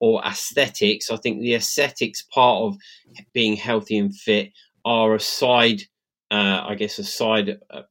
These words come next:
benefit of, of doing that. I think for me, what actually happens is when you become fitter and healthy, you have more energy, your mitochondrial health, which is your energy, your little energy systems inside your cells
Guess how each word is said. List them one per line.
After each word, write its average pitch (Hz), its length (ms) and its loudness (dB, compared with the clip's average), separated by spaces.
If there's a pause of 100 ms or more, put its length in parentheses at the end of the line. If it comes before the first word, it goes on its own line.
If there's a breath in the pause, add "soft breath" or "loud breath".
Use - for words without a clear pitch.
(340)
benefit 107 540 -2 (120)
of, 107 240 -2
of 104 280 -4
doing 101 320 2
that. 98 240 -4 (300 soft breath)
I - 80 -8
think 117 280 -4
for 123 180 -6
me, 131 320 4
what 120 320 -2
actually 117 480 -2
happens 110 540 0
is 101 280 2 (340 soft breath)
when 113 160 0
you 139 140 0
become 131 420 -2
fitter 120 280 -4
and 110 160 0
healthy, 117 380 0
you 107 160 0
have 123 400 0
more 117 340 -2
energy, 110 680 0 (280 soft breath)
your 107 120 0
mitochondrial 117 1080 0
health, 117 380 0
which 101 160 -4
is 101 140 -4
your 110 180 0
energy, 113 540 0
your 113 180 -2
little 113 220 -2
energy 117 420 0
systems 107 480 -4
inside 104 420 -2
your 107 100 -2
cells 113 520 0